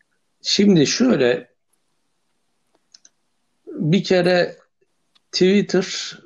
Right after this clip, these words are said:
e, kişi birbirini takip ediyor. Yani bir kere sen şeyini seçebiliyorsun. Ne tür bir ortamın içinde bulunacağını seçebiliyorsun.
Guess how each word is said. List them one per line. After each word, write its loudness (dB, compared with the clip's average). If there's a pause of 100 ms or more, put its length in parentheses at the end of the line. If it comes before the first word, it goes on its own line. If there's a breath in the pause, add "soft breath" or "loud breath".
(280)
e, -2 (500)
kişi 0 (380)
birbirini 2
takip -4
ediyor. 2
Yani 0
bir -2
kere 0
sen -2
şeyini 0
seçebiliyorsun. -2 (1080 soft breath)
Ne 0
tür -2
bir 2
ortamın 0
içinde -2
bulunacağını 2
seçebiliyorsun. 0